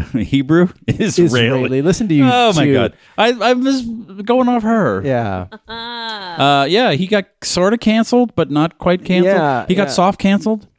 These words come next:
Speaker 2: Yeah, and then
Speaker 1: Kinda like, um, what's his name from Master of None?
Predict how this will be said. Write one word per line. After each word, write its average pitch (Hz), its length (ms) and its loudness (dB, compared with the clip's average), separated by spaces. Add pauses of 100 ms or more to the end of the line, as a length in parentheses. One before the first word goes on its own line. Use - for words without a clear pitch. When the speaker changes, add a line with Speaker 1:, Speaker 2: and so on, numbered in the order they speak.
Speaker 2:
Yeah, 185 180 -2
and 143 100 0
then 151 80 2
Speaker 1:
Kinda 185 140 0
like, 160 260 0
um, 123 1000 2
what's 135 180 0
his 151 140 -2
name 147 200 2
from 107 300 -2
Master 117 340 0
of 107 100 -4
None? 117 380 -2